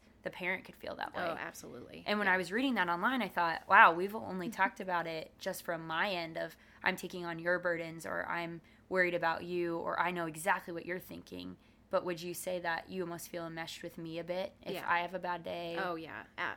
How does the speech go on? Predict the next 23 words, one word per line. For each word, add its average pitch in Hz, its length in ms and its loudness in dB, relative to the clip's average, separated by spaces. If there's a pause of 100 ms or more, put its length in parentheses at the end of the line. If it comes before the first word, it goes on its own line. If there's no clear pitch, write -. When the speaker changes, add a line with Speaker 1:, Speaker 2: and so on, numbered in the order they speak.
Speaker 2:
absolutely. 190 420 -8
And 285 80 0
I, 359 160 -6 (100)
I've 311 200 -6
talked 180 240 -4
to - 80 -16
friends. 139 480 -12
I've 190 100 -12
talked 170 280 -6
to 156 280 -10 (420)
folks 233 260 -2
that, 175 260 0 (440)
you 202 140 -4
know, 160 300 -4 (400)
we've, 220 240 0
we've 220 160 -4
talked 240 320 2
about 170 360 -4
when 220 480 -2
our 202 200 -2
daughters 185 560 -4
are 175 100 -6
having, 190 640 -2